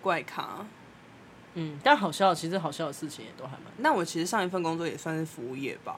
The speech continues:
Speaker 2: 你上一份工作
Speaker 1: 他
Speaker 2: 是
Speaker 1: 超级
Speaker 2: 不是保姆吗？
Speaker 1: 我跟你说，你现在跟我说保姆，我真的会生气哦。
Speaker 2: <laughs> 你不是就只差没帮他盖被被吗？
Speaker 1: 我跟你说，你知道我必须得讲，就是大家对我们的刻板印象就是保姆觉得说把他的吃喝拉撒照顾好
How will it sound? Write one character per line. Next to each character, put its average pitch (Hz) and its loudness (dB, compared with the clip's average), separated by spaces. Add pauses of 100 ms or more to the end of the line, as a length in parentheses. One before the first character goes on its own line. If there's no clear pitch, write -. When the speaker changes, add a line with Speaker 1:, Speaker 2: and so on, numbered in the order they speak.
(140)
Speaker 2:
你 185 -6
上 302 -4
一 285 -2
份 285 -2
工 262 -2
作 233 -2 (240)
Speaker 1:
他 - -6
Speaker 2:
是 262 -2
Speaker 1:
超 269 4
级 285 4
Speaker 2:
不 214 4
是 208 2
保 185 8
姆 196 4
吗？ 147 -6 (440)
Speaker 1:
我 190 -2
跟 320 4
你 294 4
说， 277 4
你 247 2
现 294 4
在 285 8 (100)
跟 - 8
我 - 10
说 233 6
保 175 8
姆， 185 4
我 151 0
真 247 6
的 220 6
会 190 2
生 165 -2
气 - -2
哦。 - 8
Speaker 2:
<laughs> - -
你 214 6
不 220 4
是 294 2
就 339 6
只 202 0
差 226 10
没 226 4
帮 202 10
他 196 0
盖 202 6
被 180 2
被 165 4
吗？ - 0 (500)
Speaker 1:
我 208 -8
跟 302 2
你 240 2
说， 208 -2
你 208 2
知 196 4
道 320 10
我 180 4
必 277 4
须 320 4
得 185 4
讲， 160 0
就 185 2
是 294 4
大 269 4
家 226 8
对 226 4
我 196 6
们 156 0
的 156 -4
刻 208 6
板 170 2
印 170 0
象 185 2
就 190 -2
是 190 2
保 147 4
姆 156 -2
觉 156 2
得 165 -2
说 180 2
把 165 2
他 185 2
的 202 2
吃 196 2
喝 190 2
拉 170 4
撒 165 0
照 170 0
顾 170 0
好 - -6